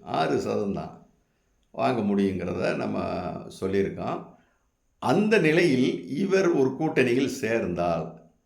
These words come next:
அது பொருந்துமா, பொருந்தாதா என்பதை பற்றிய சில விஷயங்களுக்கு சொல்லுகிறேன். இதெல்லாம் வந்து ஒரு வியூக அமைப்பாளன், உ-, உ-, இது வந்து நான் சொல்ற விஷயங்களை இந்த மாதிரி பேட்டர்ன் வச்சு நீங்க எடுத்து கூட பாருங்க. ஆய்வு, சர்வே,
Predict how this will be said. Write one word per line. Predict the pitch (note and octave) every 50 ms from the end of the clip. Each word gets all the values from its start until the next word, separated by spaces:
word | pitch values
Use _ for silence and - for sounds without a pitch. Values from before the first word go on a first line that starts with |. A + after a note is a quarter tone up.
| - -
அது | - B2 B2+ D3
பொருந்துமா, | D3 - C3 B2+ C#3 D#3 D3+ C#3 C#3+ B2 G#2+ G2+ G#2+ B2+ - - - - - - _ _ _ _ _ _
பொருந்தாதா | A2 C3 D3+ D3+ D3 C3+ B2 A2 G#2 G2+ G#2+ A#2 - - -
என்பதை | A#2 A2+ A#2 A2+ A2 G2+ G#2 G2
பற்றிய | - - G2 - - A#2+ B2+ A#2+
சில | A#2+ - F#2 F2+
விஷயங்களுக்கு | E2 E2 - F#2+ F2+ F2 F2 E2+ F2 F2 E2 -
சொல்லுகிறேன். | - - F#2 F#2 F2 E2 D#2+ E2 E2+ - - - - - - _ _ _ _ _ _ _ _
இதெல்லாம் | - F#2 F2 G2 G2 G#2 A2+ C3 D3+ D3+
வந்து | D3 C#3+ C#3+ D3+ D#3 D3
ஒரு | D3 C#3 B2 A2
வியூக | A2+ B2 C#3+ D#3+ D3+ C3+ C#3+ C#3 C3
அமைப்பாளன், | A#2+ B2+ C3+ C#3+ C#3 - C#3 B2+ B2+ B2 C3 - - - - - - - - -
உ-, | - G#2 A2 G#2+ G#2+ G#2 G#2+
உ-, | A2 A#2+ B2 B2 B2 - - - - F#2
இது | G2+ G2+ G2 F#2+ F#2+ F#2+
வந்து | G#2+ B2 - D3 C#3 - - - - - - -
நான் | - A2 A#2 A2+
சொல்ற | A2+ A#2 - G#3 G#3+ G#3
விஷயங்களை | F#3+ F3 E3+ F3 E3+ E3+ F#3+ F3
இந்த | E3+ D#3
மாதிரி | D3+ D#3+ F3+ F#3
பேட்டர்ன் | E3+ D#3+ D#3+ D#3+ E3 D#3+
வச்சு | D#3+ D#3+ D3 D#3 D3+
நீங்க | D3 C#3+ C3+ A#2+
எடுத்து | B2 B2 - - C#3+
கூட | C#3+ D#3 D3+ C#3+
பாருங்க. | - B2+ C3 C#3 C3+ C#3 C3 A#2+ A2+ A2+
ஆய்வு, | A#2 B2 C3+ C3+ A#2+ A2 F#2+ E2+ D#2 - - -
சர்வே, | - - G#2 A2 A#2+ B2 B2+ B2+ A2